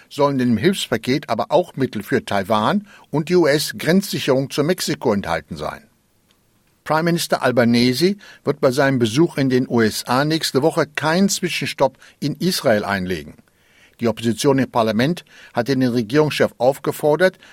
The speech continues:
mit einem Kurzbesuch seine Solidarität mit Israel zu unterstreichen. In der Labour Party gibt es laute Stimmen, die eine offizielle Untersuchung möglicher Kriegsverbrechen am palästinensischen Volk fordern. Außenministerin Wong hat inzwischen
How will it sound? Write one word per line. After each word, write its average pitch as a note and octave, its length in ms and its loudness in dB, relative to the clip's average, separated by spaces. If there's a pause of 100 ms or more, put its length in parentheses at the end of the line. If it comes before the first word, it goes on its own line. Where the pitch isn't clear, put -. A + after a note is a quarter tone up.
mit B2+ 180 -6
einem A2+ 240 -2
Kurzbesuch C#3+ 720 -2
seine C3 280 0
Solidarität B2+ 880 0
mit D#3+ 180 -6
Israel A#2 420 0
zu G#2+ 160 -8
unterstreichen. A2+ 760 -4 (560)
In A#2 160 0
der A2+ 100 2
Labour E3+ 300 0
Party A2 360 0
gibt A2 200 -6
es A#2 160 -4
laute C#3 340 0
Stimmen, C#3+ 440 0 (280)
die A#2 100 -2
eine A#2 200 2
offizielle D#3+ 500 0
Untersuchung C3+ 640 0
möglicher D3 520 0
Kriegsverbrechen B2 840 -4 (300)
am A2 120 -4
palästinensischen B2 880 0
Volk D#3+ 320 -2
fordern. F#2 440 0 (760)
Außenministerin A2+ 800 0
Wong D#3+ 300 4
hat C#3 160 -2
inzwischen C#3+ 500 -2